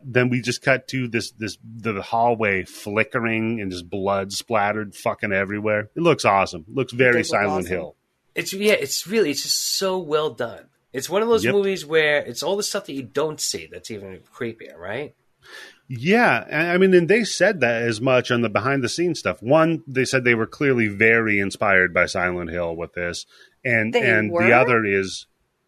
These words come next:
Speaker 1: y-, yes.
Speaker 2: I feel like I got more of, like, a,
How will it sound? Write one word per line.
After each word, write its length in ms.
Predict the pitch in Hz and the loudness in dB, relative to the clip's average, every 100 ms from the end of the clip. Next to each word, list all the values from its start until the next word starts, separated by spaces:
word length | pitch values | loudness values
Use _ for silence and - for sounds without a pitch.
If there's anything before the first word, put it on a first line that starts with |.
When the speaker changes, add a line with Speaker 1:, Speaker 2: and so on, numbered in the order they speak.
| _ 110 | _ -20
Speaker 1:
y-, 260 | 95 101 _ _ - | -20 -20 _ _ -4
yes. 600 | 98 147 175 - - - _ _ _ - | 0 2 0 -4 -10 -14 _ _ _ -6
Speaker 2:
I 120 | 349 | -6
feel 280 | - 440 466 | -4 0 2
like 260 | 453 403 - - | 4 2 0 0
I 100 | 339 | 2
got 240 | 370 302 | 4 4
more 280 | 247 285 311 | 2 2 2
of, 140 | 269 240 | 0 2
like, 260 | 233 220 | 0 0
a, 400 | 208 185 165 165 | 0 0 0 -2